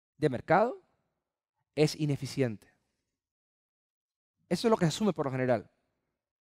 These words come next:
La libre transformación y creación urbana bajo procesos empresariales de mercado es ineficiente. Sin embargo, el planeamiento urbano coercitivo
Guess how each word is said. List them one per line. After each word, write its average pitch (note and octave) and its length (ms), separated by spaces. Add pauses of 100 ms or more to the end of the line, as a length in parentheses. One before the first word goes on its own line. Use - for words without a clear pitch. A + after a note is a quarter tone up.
(760)
La C#3+ 100
libre G#3+ 300
transformación F3+ 960
y - 80
creación F#3 460
urbana G3 480 (760)
bajo C#3+ 260
procesos F#3 540
empresariales D#3+ 420
de E3 80
mercado F#3+ 580
es E3+ 120
ineficiente. F3+ 720 (540)
Sin A3+ 180
embargo, F3 460 (1600)
el D3 120
planeamiento D3+ 500
urbano G#3 380
coercitivo A3 640